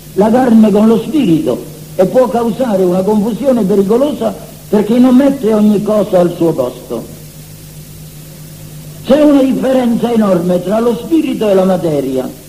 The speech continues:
ma le leggi della materia possono richiamarci a quelle dello spirito e possono, per analogie e paragoni, farcele meglio intendere. L'onda della radio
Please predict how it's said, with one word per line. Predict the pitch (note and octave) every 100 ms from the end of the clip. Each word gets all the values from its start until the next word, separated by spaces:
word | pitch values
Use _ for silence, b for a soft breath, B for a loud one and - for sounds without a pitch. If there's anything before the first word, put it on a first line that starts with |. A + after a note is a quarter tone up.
| - - - - -
ma | - G3
le | B3
leggi | C4+ D#4 F#3 A#3
della | A3 G#3
materia | G3+ F#3 E3+ E3 D#3+
possono | G#3 A3 A3 A3
richiamarci | A3 A3+ A3+ F#3 C#3+ -
a | F3+
quelle | F3+ B3+ G#3
dello | G3 G3
spirito | - G#3+ G#3 G3 A3+ B3+ - - - - - - -
e | F#3+
possono, | G#3+ C4 A#3+ - F#3 F3+
per | F3 G3+
analogie | G#3 G#3+ A3+ A3 E3+ C4+ A#3+ D3+ B2+ - - - -
e | F#3
paragoni, | F#3 G3+ G#3+ G#3+ A#3 C4+ C#4 - - - -
farcele | G#3+ C4 G3+ - G3+ G3
meglio | G#3+ A3 G3
intendere. | F#3 F3 E3+ D3+ C#3+ C3+ C3 C#3 - - - - - - - - - - - - - - F#3
L'onda | C4 D4 C4+ B3+
della | G#3+ A3 G#3
radio | G3+ F3 C3+ C3+ B2